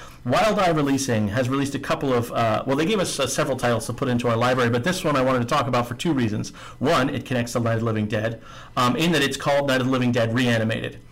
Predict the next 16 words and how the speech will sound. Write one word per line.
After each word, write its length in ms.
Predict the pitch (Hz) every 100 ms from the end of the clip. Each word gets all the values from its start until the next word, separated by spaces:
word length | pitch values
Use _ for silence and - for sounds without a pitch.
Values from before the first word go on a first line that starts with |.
| - - -
And 120 | 135
the 40 |
concept 400 | 139 147 139 -
is 180 | 117 - -
awesome. 460 | 117 - 117 113 - 120
Because 400 | 135 - 151 156
the 80 | -
film 220 | 156 151
is 80 | -
public 340 | 139 131 127
domain, 380 | 139 135 107 110
Night 60 |
of 80 | 120
the 40 | 127
Living 200 | 123 120
Dead, 280 | 107 107